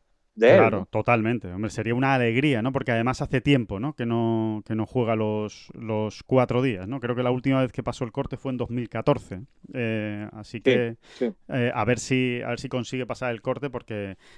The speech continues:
Speaker 2: para él, eh, le revitaliza, ¿no? Eh, Augusta, siempre. Él se, se encuentra muy a gusto, le, le encanta, eh, todo lo que rodea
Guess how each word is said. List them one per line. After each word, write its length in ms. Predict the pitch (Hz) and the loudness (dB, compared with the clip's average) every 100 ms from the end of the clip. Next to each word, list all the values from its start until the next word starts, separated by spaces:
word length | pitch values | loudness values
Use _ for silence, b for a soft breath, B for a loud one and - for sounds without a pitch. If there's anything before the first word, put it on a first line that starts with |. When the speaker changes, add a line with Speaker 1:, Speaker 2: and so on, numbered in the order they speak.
| b | b
Speaker 2:
para 240 | 107 117 139 | -4 0 2
él, 500 | 165 175 170 104 - | 2 2 0 -2 -8
eh, 140 | - 135 | -6 0
le 180 | 143 135 | 6 8
revitaliza, 760 | 131 135 131 131 170 - 127 | 8 6 6 6 6 4 0
¿no? 160 | 135 208 | 0 -2
Eh, 520 | 135 127 123 123 123 127 | -2 0 0 -2 -4 0
Augusta, 480 | 127 117 104 - 98 | 2 2 0 -8 -4
siempre. 460 | 147 151 104 92 95 | 2 2 2 -6 -6
Él 140 | 123 | -6
se, 240 | 120 139 | -6 -10
se 140 | 127 123 | -6 -4
encuentra 320 | 113 131 127 | -2 -2 -2
muy 160 | 120 120 | -2 -2
a 40 | |
gusto, 400 | 123 156 - 156 | -2 -4 -2 -2
le, 300 | 139 120 117 | -2 -4 -4
le 80 | 113 | -4
encanta, 920 | 104 147 139 123 123 123 123 123 120 123 | -2 2 2 2 -2 -2 -4 -6 -6 -8
eh, 140 | 127 | -8
todo 260 | - 156 147 | 2 4 4
lo 80 | 131 | 2
que 100 | 131 | -2
rodea 540 | 123 123 139 131 123 | 0 2 4 4 2